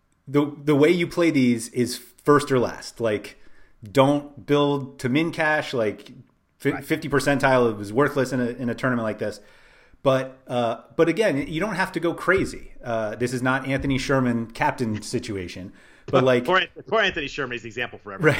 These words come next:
Speaker 1: Right. <laughs> Um, but, like, Leonard Fournette,
Speaker 2: Yeah.
Speaker 1: Mike Evans, uh,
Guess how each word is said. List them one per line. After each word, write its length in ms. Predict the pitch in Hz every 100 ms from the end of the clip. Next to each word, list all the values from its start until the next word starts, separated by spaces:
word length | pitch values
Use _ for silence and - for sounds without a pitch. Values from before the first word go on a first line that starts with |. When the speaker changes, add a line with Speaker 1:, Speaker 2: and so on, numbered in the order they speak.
| -
Speaker 1:
Right. 300 | 175 160 -
<laughs> 440 | - - - - -
Um, 520 | 131 123 123 123 -
but, 440 | 147 135 135 - - _
like, 420 | 147 139 - - _ _ _ _ _
Leonard 360 | 101 110 127 127
Fournette, 500 | - 160 190 160 - - - - - - -
Speaker 2:
Yeah. 240 | 95 101 -
Speaker 1:
Mike 320 | 104 120 139
Evans, 680 | 208 214 123 90 82 - - - - - - - - -
uh, 540 | 127 123 117 113 113